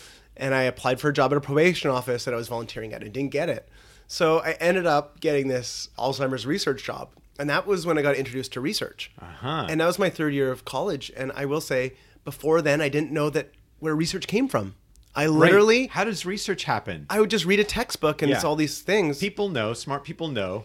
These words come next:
Speaker 1: Yeah.
Speaker 2: Working
Speaker 1: And
Speaker 2: their white plastic machines somewhere.
Speaker 1: And I had, it had never, I had never questioned it. I had never asked,
Speaker 2: Yeah.
Speaker 1: "Where is this research coming from?" I didn't, I was at one of the biggest research universities in Canada. I had no idea that y-,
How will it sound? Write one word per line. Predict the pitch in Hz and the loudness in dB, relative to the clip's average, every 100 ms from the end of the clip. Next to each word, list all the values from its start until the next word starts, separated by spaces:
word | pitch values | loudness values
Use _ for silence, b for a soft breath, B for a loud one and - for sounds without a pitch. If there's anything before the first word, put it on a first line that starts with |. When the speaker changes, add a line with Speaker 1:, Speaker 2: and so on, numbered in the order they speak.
| - | -8
Speaker 1:
Yeah. | 220 277 175 127 - | 0 2 2 0 -4
Speaker 2:
Working | 117 165 | -4 -4
Speaker 1:
And | 117 | -4
Speaker 2:
their | 113 | -4
white | 107 113 - | -2 -4 -4
plastic | 123 117 120 110 | -4 -2 -6 -12
machines | 110 110 104 104 | -10 -8 -8 -8
somewhere. | - 101 92 87 101 _ - | -8 -8 -8 -10 -12 _ -6
Speaker 1:
And | 196 | -2
I | 190 | -2
had, | 175 170 175 | -2 -4 -4
it | 170 | -4
had | 175 | -2
never, | 170 165 170 185 185 180 175 | 0 0 2 0 2 -2 -4
I | 139 | -6
had | 147 | -2
never | 156 160 156 | 0 0 0
questioned | - 156 - 131 | -4 -8 -6 -10
it. | 107 - | -10 -8
I | |
had | 131 135 | -6 -2
never | 143 143 | 0 0
asked, | 123 123 135 - b b | -2 -6 -6 -14 b b
Speaker 2:
Yeah. | - 196 175 | -6 -4 -2
Speaker 1:
"Where | 151 175 185 - - - | 2 4 2 -4 -18 -8
is | 160 | -4
this | 160 147 | -4 -2
research | 156 156 151 | -2 -2 -6
coming | - 151 185 | -4 0 0
from?" | - 107 - - | -2 -8 -10 -8
I | 160 | 0
didn't, | 196 - - | 0 -2 -4
I | 165 | 0
was | 170 | 2
at | 160 | 2
one | 156 | 0
of | |
the | 143 | 0
biggest | 131 127 135 - - - _ _ | -2 0 -2 -4 -12 -20 _ _
research | 151 214 185 147 | -4 -2 -2 0
universities | 135 127 127 120 | 0 -2 -4 -8
in | 127 | -8
Canada. | 120 143 127 | -6 -4 -2
I | |
had | 127 | 0
no | 135 | 2
idea | 143 143 135 127 b b b b | 2 2 -2 -4 b b b b
that | - 151 - _ - | -6 -6 -6 _ -18
y-, | 151 | -12